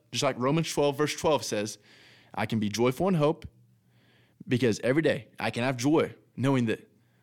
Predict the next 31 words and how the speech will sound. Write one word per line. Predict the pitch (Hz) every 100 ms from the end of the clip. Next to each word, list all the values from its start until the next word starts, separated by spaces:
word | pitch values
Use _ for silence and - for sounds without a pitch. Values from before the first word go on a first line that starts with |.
| _ _ _ _ -
I | 147
might | 180 165
not | 131 117 101
know | 117 117
where | 113 113 110 110 _
my | 107
path | - 120 117
leads, | 113 120 135 131 95
and | 104 143 139 _ -
I | 101
usually | 127 175 214
don't, | 180 202 117 113
as | 110 107 - - - -
our | 131
producer | 147 196 -
Will | 139 190
can | 185
testify. | - 143 - 139 135 139 - - - - - -
Earlier | 180 185
today, | 147 139 143 147
I | - 123 117 -
found | - 170
myself | 147 165 110
lost | 107 135 175 -
on | 120
campus, | - 156 170 120 -
and | 120
I | 110
thought | 156 147
I |
was | 120 107